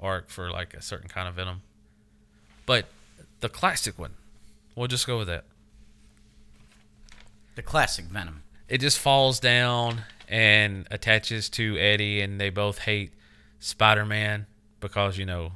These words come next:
Speaker 1: Spider-Man just broke Venom's heart, and, like, that's what, that's why he violently hates
Speaker 2: Did
Speaker 1: him.
Speaker 2: he know that he was Spider-Man, though? That, like, the symbiote know that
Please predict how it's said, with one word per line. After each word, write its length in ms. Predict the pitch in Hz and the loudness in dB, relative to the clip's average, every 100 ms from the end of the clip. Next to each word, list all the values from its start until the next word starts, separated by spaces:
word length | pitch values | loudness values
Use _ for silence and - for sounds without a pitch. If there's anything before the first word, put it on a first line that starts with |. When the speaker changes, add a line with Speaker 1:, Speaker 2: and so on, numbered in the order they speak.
| - | -14
Speaker 1:
Spider-Man 420 | - 98 95 90 | -8 -6 -4 -6
just 140 | 85 - | -8 -10
broke 160 | 85 | -10
Venom's 240 | 85 82 80 | -10 -10 -8
heart, 280 | 87 87 80 _ - | -6 -6 -8 _ -18
and, 240 | - 85 76 | -14 -14 -14
like, 220 | - - | -16 -14
that's 260 | - 92 - | -12 -12 -8
what, 200 | 101 - - _ - | -8 -8 -16 _ -18
that's 160 | - - | -12 -8
why 120 | 135 | -6
he 200 | 139 104 - | -6 -8 -6
violently 380 | 117 139 131 110 | -2 -2 -4 -8
hates 300 | 104 113 107 | -8 -8 0
Speaker 2:
Did 140 | 170 | 2
Speaker 1:
him. 60 | 156 | 2
Speaker 2:
he 120 | 214 | 2
know 460 | 202 143 147 190 190 196 | 2 2 2 0 -8 -6
that 180 | 151 147 | 0 0
he 140 | 147 | 0
was 160 | 151 135 | -4 -4
Spider-Man, 500 | - 123 127 160 160 | -2 -2 0 -2 -6
though? 200 | 165 165 | -6 -8
That, 220 | 135 127 | -6 -8
like, 300 | 120 113 104 - _ _ _ _ - | -4 -6 -6 -10 _ _ _ _ -20
the 220 | 110 120 107 | -12 -10 -6
symbiote 460 | - 135 131 127 | -6 -4 -4 -4
know 340 | 127 127 127 127 | -4 -2 -2 -2
that 260 | 117 - | -4 -6